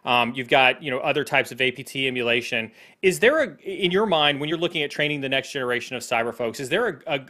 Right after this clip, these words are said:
a good, bad, or indifferent, uh, way in which, you know, folks should be focusing in on, on preparing for the real world, uh, cyber attacks that are happening out there?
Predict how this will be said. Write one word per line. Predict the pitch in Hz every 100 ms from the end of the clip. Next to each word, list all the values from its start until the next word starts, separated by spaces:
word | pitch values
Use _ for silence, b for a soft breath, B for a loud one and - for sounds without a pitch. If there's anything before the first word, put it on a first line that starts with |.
| 165
a |
good, | 120 143 170
bad, | 165 151 151
or | 139
indifferent, | 120 117 131 147 139 139 -
uh, | 131 123 123 123
way | 127 131 131
in | 120
which, | 123 120 -
you | 147
know, | 123
folks | - 123 -
should | 127
be | 113
focusing | 123 120 120 131 120
in | 117
on, | 117 113 113
on | 123 110
preparing | - 117 123 131 135
for | - 143
the |
real | 135 143
world, | 143 143 143
uh, | - 143
cyber | 139 143 147
attacks | 143 147 147 -
that | 147
are | 143
happening | 156 170 165
out | 160
there? | 185 185